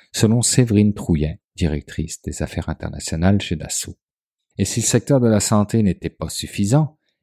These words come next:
et qu'il fallait être encore plus ambitieux que cela, est-ce que la construction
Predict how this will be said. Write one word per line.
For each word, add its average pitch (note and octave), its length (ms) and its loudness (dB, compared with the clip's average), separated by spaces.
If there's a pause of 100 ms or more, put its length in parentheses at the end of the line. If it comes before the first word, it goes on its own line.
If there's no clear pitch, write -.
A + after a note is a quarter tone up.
et G2 80 -12
qu'il F#2 200 -6
fallait F#2 260 -2
être G2 320 -2
encore - 420 -4 (120)
plus A2+ 480 4
ambitieux D#2 460 -8
que - 120 0
cela, D#3 400 2 (960)
est-ce F#2+ 200 2
que C#3+ 120 4
la - 140 2
construction - 680 -2